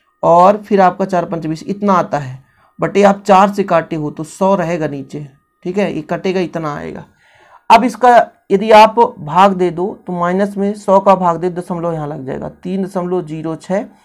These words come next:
और त्वरण आया है, त्वरण को कहते हैं meter per second square, meter per second square, इतना आ गया भाई साहब,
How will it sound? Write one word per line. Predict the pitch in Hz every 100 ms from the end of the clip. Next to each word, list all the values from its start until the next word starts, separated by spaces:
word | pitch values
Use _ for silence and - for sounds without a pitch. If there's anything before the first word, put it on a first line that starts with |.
| _
और | - 165
त्वरण | - 190 240
आया | 214 175 165
है, | 160
त्वरण | 151 185 202 220
को | 202
कहते | 185 175 -
हैं | 196
meter | 175 165 170 170
per | - 165
second | - 151 - 160 - 151
square, | _ - 139 71 - - _ _ _ _ _ 185
meter | 202 202 226 208
per | 208 196
second | 196 190 185 175
square, | 175 - 156 160
इतना | 175 196 196
आ | 160
गया | 147 151
भाई | 151 151
साहब, | 151 165